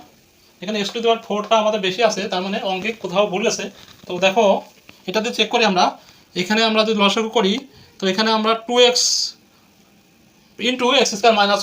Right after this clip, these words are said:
ওয়ান আমাদের লসাগু হয়েছিল, তো টু এক্স আর এই টু এক্স গুণ করলে এখানে কিন্তু ফোর এক্স হওয়ার কথা ছিল, না, হবে কি, ফোর এক্স স্কয়ার, এখানে আমাদের মিস্টেক হয়েছিল,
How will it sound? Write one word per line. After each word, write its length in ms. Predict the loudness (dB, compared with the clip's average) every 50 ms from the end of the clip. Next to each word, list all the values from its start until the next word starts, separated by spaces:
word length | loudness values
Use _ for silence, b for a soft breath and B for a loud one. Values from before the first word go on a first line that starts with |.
| 6
ওয়ান 180 | 6 6 8 6 4 0
আমাদের 180 | 0 0 0 0
লসাগু 240 | 2 2 2 2 4 2
হয়েছিল, 220 | 2 0 -2 -4 -4 -6 B B B B B
তো 60 | -12 -10 -6
টু 60 | -2 2 4 4 4
এক্স 160 | 4 0 -4 -8 -10 -12 -8 -4 -2
আর 80 | 0 0
এই 40 | 0 0
টু 60 | 2 2 2
এক্স 120 | 2 4 2
গুণ 120 | 0 -2 0 0
করলে 140 | 0 0 0 0
এখানে 140 | 0 -2 -4
কিন্তু 140 | -4 -6 -6 0
ফোর 120 | 0 2 2 2
এক্স 100 | 0 0 -2
হওয়ার 140 | -2 -2 -2
কথা 120 | -2 -4 -4
ছিল, 80 | -4 -4 -4
না, 40 | -4 -2 -2
হবে 100 | -2 -2 0
কি, 80 | 0 -2 -2 B B B B _
ফোর 140 | 2 4 4 4 4
এক্স 120 | 2 0 -4 -4
স্কয়ার, 200 | 0 0 0 -2 -2 -4 -8
এখানে 160 | -4 0 2 2 4
আমাদের 160 | 2 2 2 0
মিস্টেক 200 | 0 0 0 0 0
হয়েছিল, 220 | 0 -2 -2 -4